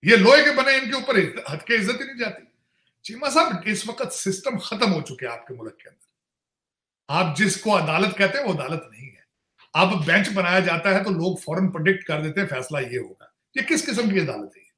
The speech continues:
अदालत है ये? ये सब धोखा, एक फ्रॉड है। अच्छा, मैं मार्शल लॉ की बात कर रहा हूं, आप कहते हैं मार्शल लॉ नहीं होगा। जब एक कौम, एक कौम, आप सिर्फ सिवाय जूतों और डंडों के काबिल रह चुकी है, ये कौम सेल्फ गवर्निंग है? आप मुझे ये बताएं।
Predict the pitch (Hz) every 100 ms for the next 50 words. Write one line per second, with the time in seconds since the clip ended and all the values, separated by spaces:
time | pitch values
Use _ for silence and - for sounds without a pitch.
0 | _ 110 165 262 311 311 - - - -
1 | _ _ _ _ _ _ _ _ _ _
2 | 190 226 277 214 - 156 175 196 - 117
3 | 143 147 - _ - - _ _ 202 175
4 | 214 226 214 214 254 240 202 170 156 156
5 | 143 170 165 180 185 160 160 175 170 165
6 | 151 - - _ _ - - _ 139 131
7 | 233 240 226 - - 185 214 220 190 -
8 | 170 165 - 175 202 214 185 - 165 -
9 | 147 175 - - - 190 - - 151 175
10 | 147 120 156 170 185 175 127 135 147 185
11 | 180 165 151 135 127 156 135 160 - -
12 | 117 - _ _ _ _ - 196 196 202
13 | 220 185 214 185 170 175 185 202 143 196
14 | 175 175 170 170 156 135 139